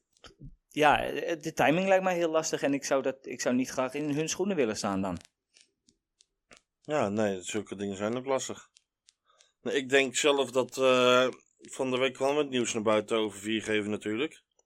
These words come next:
Speaker 1: Ja.
Speaker 2: Ik denk zelf dat ze daar voor, hem, v-, eh, voor zijn Toornstra-contract gaan, weet je wel. Een jaar plus nog een optie voor als het goed gaat.
Speaker 1: Ja. En zou je zulke jongens dan ook langer aan je club willen binden buiten het voetbal om? Dat ze,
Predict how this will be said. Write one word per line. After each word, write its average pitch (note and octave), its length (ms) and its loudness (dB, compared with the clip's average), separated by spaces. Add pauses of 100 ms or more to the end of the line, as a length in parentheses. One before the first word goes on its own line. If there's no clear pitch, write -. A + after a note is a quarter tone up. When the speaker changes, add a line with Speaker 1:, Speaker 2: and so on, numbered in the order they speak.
(200)
Speaker 1:
Ja. C3 400 -6 (880)
Speaker 2:
Ik C3 180 -6
denk C3+ 160 0
zelf D3 280 4
dat C3 240 0
ze A#2 100 -4
daar B2 240 8
voor, B2 260 2
hem, B2 140 0
v-, - 100 -10
eh, B2 240 -2
voor B2+ 260 -2
zijn A#2 140 -8
Toornstra-contract B2+ 1120 4
gaan, A#2 180 2
weet A#2 180 2
je C3 80 -2
wel. C#3+ 240 2
Een C3 60 0
jaar C3 340 8
plus C#3+ 260 -2
nog C3+ 200 0
een B2+ 100 -2
optie C3 340 -2
voor B2 160 0
als A#2+ 160 4
het - 240 -16
goed - 200 -12
gaat. B2 360 -2 (680)
Speaker 1:
Ja. A#2 360 -2 (1300)
En B2 300 -2
zou B2+ 260 6
je B2+ 60 4
zulke B2+ 320 4
jongens B2+ 340 6
dan B2+ 340 4
ook B2 220 -4
langer C3 320 2
aan B2+ 100 8
je B2+ 100 6
club A#2+ 260 4
willen B2 200 0
binden A#2+ 300 6
buiten A#2+ 340 6
het C3 100 0
voetbal C3+ 240 4
om? D3 140 2
Dat - 200 -2
ze, A2+ 300 2